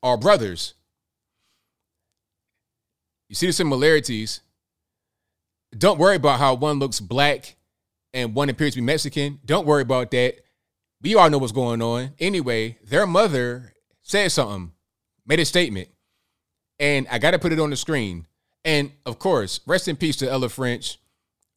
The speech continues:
Really unfortunate, unnecessary, totally sad. And that type of stuff goes on all the time. And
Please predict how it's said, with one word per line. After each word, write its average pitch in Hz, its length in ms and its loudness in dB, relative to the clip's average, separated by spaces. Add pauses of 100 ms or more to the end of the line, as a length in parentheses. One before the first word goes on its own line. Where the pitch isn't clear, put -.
Really 160 240 0
unfortunate, 127 680 -4
unnecessary, 139 880 -2
totally 139 320 0
sad. 101 400 -4 (1040)
And 127 540 -2 (680)
that 165 220 2
type 165 200 2
of 143 80 -6
stuff 147 480 0 (100)
goes 143 320 0
on 135 180 -2
all 135 180 -2
the 123 80 -4
time. 127 540 -2 (720)
And 127 480 -2